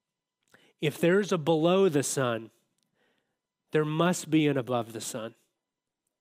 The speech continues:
There has to be. It only makes sense. Look at verses thirteen and fourteen in our text today.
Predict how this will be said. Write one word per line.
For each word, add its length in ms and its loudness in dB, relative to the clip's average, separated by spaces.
There 80 -4
has 380 2
to 120 -8
be. 200 -2
It 80 0
only 240 2
makes 240 2
sense. 400 0
Look 240 2
at 80 0
verses 500 0
thirteen 540 0
and 120 0
fourteen 520 0
in 60 2
our 140 0
text 460 -4
today. 400 0